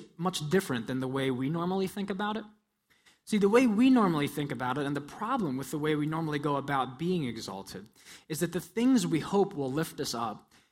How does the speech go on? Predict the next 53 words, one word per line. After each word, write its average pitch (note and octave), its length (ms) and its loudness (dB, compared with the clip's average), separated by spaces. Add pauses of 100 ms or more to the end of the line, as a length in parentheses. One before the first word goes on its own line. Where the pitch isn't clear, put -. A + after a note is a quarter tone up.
(200)
when E3+ 140 -2
we E3+ 100 4
get G3 320 -2
them, D3 160 0
they're C#3+ 160 2
often F3+ 360 2
not D#3+ 160 0
as C3 120 -2
good C3+ 240 0
as C3 120 -4
we B2 120 -6
think C3+ 280 -8
they E3 80 -6
would D#3+ 220 -6
be. F3 220 -2 (320)
We, C3+ 80 -8
we B2 160 -8
get C#3+ 200 -2
there B2+ 120 -4
and A#2+ 80 -2
we A#2+ 80 -4
realize, A#2 340 -6
"Oh, B2 240 -4
this A2+ 160 -6
is A2 100 -8
it? A#2 280 -8
Like, - 160 -18
it, - 260 -16
it C3 60 -10
should D3 200 -4
be C#3 60 -6
better." A2 380 -10 (760)
Uh, C#3+ 180 -4 (100)
and A3+ 120 2
they B3 100 6
don't F3+ 200 2
last. C#3 580 -4 (320)
They, A2+ 300 -8
they, D3 80 -10
they C#3 120 -6
lift D3 280 0
you E3 80 0
up D3 100 -2
for D3 200 -8
a C3+ 40 -2
little C#3+ 220 -2
bit, D3+ 300 -2
but C3+ 100 -10
they C#3 80 -4
don't C#3+ 380 -6
keep - 280 -4
you A#2 120 -4
there, G#2 280 -12